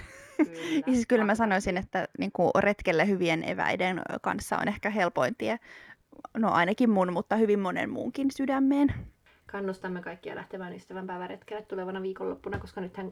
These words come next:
Speaker 2: ihan pian ystävänpäivää vietetään,
Speaker 1: Mm.
Speaker 2: niin
Speaker 1: Mitä te aiotte tehdä?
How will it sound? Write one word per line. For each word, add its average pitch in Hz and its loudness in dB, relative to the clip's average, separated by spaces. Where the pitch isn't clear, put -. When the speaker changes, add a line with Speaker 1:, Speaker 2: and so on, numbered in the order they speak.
Speaker 2:
ihan 208 -12
pian 214 -4
ystävänpäivää 214 -12
vietetään, 202 -4
Speaker 1:
Mm. 233 2
Speaker 2:
niin 208 -2
Speaker 1:
Mitä 240 4
te 202 4
aiotte 180 0
tehdä? 240 -4